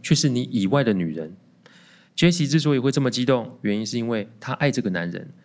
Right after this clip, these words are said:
他想要捍卫他在这个男人前面的主权。但我告诉 Jesse 一个残酷的事实：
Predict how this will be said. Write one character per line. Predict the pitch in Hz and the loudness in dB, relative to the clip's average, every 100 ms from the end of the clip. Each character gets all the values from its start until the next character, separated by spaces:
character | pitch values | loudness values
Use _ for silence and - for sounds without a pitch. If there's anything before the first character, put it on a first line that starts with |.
| _ _ - | _ _ -4
他 | 131 | 0
想 | 120 107 | 2 2
要 | |
捍 | 107 127 110 | 0 0 2
卫 | 110 92 - | 0 -2 -6
他 | 117 | -4
在 | 117 | 0
这 | 107 | 0
个 | - 95 | 0 0
男 | 92 98 | 0 0
人 | 92 92 | 0 0
前 | - | 0
面 | 101 131 | 0 0
的 | 101 | 0
主 | - - | -2 -4
权。 | - - - - _ - - | -4 -6 -12 -20 _ -20 -4
但 | 110 | -4
我 | 87 | 0
告 | 92 | -2
诉 | 90 | -2
Jesse | 85 101 92 | -2 0 0
一 | 95 | -2
个 | 92 | -2
残 | 85 - 90 | -4 -6 -4
酷 | 113 | -4
的 | 92 | -2
事 | - | -4
实： | 92 - | -2 -4